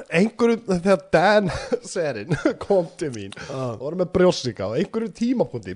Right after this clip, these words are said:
Speaker 1: bauð hann með brjósik og við vorum báðir bara eftir smástund bara,
Speaker 2: Já.
Speaker 1: "Eh, þetta er versta hugmynd sem við höfum fengið."
Speaker 2: <laughs>
Speaker 1: Hvernig datt okkur þetta í hug? Já, alveg, já, já, já, hvað er það? Og fólk fær klíu.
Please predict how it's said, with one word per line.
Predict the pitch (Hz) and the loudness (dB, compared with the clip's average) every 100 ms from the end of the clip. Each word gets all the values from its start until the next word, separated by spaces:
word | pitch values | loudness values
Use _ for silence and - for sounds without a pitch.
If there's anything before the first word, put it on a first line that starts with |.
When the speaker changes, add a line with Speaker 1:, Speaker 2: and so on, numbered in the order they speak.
| - | 0
Speaker 1:
bauð | 165 190 247 | 4 6 6
hann | 208 | 4
með | 175 | 4
brjósik | 165 165 131 101 113 | 4 4 2 -4 -2
og | 143 143 | 0 8
við | 160 | 10
vorum | 156 156 | 10 10
báðir | 175 220 202 | 10 10 10
bara | 147 135 147 | 8 4 2
eftir | 151 | 0
smástund | 170 175 156 131 | 6 6 6 6
bara, | 131 | 6
Speaker 2:
Já. | 120 123 - _ - - | 6 2 0 _ -20 0
Speaker 1:
"Eh, | 220 240 - - | 6 6 4 2
þetta | 208 220 147 | 4 4 2
er | |
versta | 147 185 - - 175 | 2 2 4 8 10
hugmynd | 202 175 156 196 | 8 6 4 6
sem | - | 8
við | 180 | 10
höfum | 220 190 | 10 10
fengið." | 190 214 254 233 240 220 | 10 10 8 8 6 6
Speaker 2:
<laughs> | 190 214 | 4 6
Speaker 1:
Hvernig | 220 202 - - | 8 6 4 4
datt | 233 - - | 4 4 0
okkur | 226 196 | 4 4
þetta | 190 220 214 | 4 2 4
í | |
hug? | 180 | 4
Já, | 170 170 | 4 6
alveg, | 185 180 - - - - - _ - - | 10 10 8 -2 -4 -4 -20 _ -8 -6
já, | - 160 - | -2 0 4
já, | 196 202 226 - - 214 | 8 8 6 2 -8 -6
já, | 226 180 180 170 | 0 0 -2 -4
hvað | - - 262 | -4 0 0
er | 220 220 202 | 0 -2 -4
það? | - - - - - _ _ _ _ _ - | -6 -20 -20 -20 -20 _ _ _ _ _ -6
Og | 156 | -2
fólk | 196 240 - | 4 2 4
fær | 202 165 | 0 0
klíu. | 185 220 233 127 | -2 -2 -2 -4